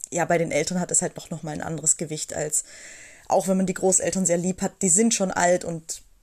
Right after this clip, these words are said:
ab einem gewissen Alter versteht man, dass Menschen sterben und dann weiß man auch, dass Großeltern irgendwann mal sterben und wenn's dann soweit ist, dann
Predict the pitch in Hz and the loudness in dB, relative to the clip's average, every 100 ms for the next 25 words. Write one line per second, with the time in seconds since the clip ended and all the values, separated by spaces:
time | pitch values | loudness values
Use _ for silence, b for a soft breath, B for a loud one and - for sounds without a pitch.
0 | _ _ _ - 190 202 190 190 208 - | _ _ _ -4 0 0 2 2 2 2
1 | - 185 208 190 - 202 - 196 180 196 | 0 2 2 0 0 0 0 0 2 2
2 | 185 - 196 - 175 180 165 180 165 160 | 2 0 0 2 4 4 2 -2 0 0
3 | - 175 - - 165 - 220 - 170 185 | 0 -2 -4 -4 -2 2 2 4 2 0
4 | 170 180 175 175 165 175 175 165 170 170 | -2 -4 -2 -2 -2 0 -2 -2 -4 -2
5 | 175 165 165 170 - - 170 165 | -2 -2 0 0 0 0 0 -4